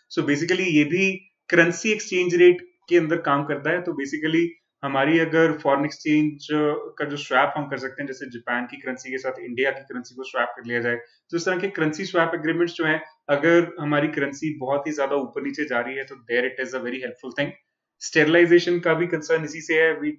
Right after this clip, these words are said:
take out the excess amount of, uh, rupee in the market economy in case उसकी value बहुत नीचे चली गई है तो, तो आरबीआई उसको पैसा जो है, rupee जो है वो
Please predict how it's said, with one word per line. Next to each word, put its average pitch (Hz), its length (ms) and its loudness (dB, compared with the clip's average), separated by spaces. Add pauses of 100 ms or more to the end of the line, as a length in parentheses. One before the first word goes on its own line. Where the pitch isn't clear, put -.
take 147 200 -4
out 156 200 -2
the 156 160 2
excess 156 320 -10
amount 143 360 -2
of, 143 180 2 (140)
uh, 143 160 4 (360)
rupee 135 380 0 (360)
in 143 180 -4
the 139 160 4
market 123 360 -2
economy 139 460 -4
in 139 200 -8
case 143 200 -8
उसकी - 160 -8
value 123 280 0
बहुत 127 240 -4
नीचे 120 180 -4
चली 135 220 -6
गई 131 120 -4
है 131 120 0
तो, 156 200 -8 (360)
तो 139 40 -2
आरबीआई 127 340 2
उसको 143 320 -2 (340)
पैसा 135 280 2
जो 135 160 -4
है, 139 140 2 (140)
rupee 139 360 -2
जो 135 120 -4
है 135 100 -2
वो 131 280 -8